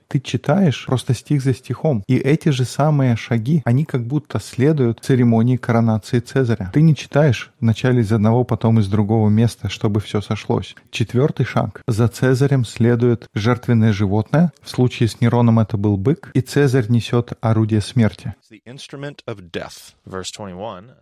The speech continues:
Speaker 1: Двадцать первый стих. "И заставили проходящего некоего кириньянина Симона, отца Александрова и Руфова, идущего с поля нести его крест".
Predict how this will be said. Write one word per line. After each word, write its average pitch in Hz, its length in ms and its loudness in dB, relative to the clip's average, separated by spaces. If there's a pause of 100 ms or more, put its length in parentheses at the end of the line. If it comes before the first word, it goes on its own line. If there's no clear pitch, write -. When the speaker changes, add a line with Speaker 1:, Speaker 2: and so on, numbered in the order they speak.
Speaker 1:
Двадцать 113 340 2
первый 143 260 2
стих. - 320 -8
"И 135 80 2
заставили 135 600 2
проходящего 120 960 0
некоего 127 540 2
кириньянина 120 960 2
Симона, 117 600 0
отца 120 360 0
Александрова 117 720 2
и 113 160 -2
Руфова, 104 580 -2
идущего 110 500 -2
с - 100 -12
поля 127 280 2
нести 104 380 0
его 101 180 0
крест". - 420 -6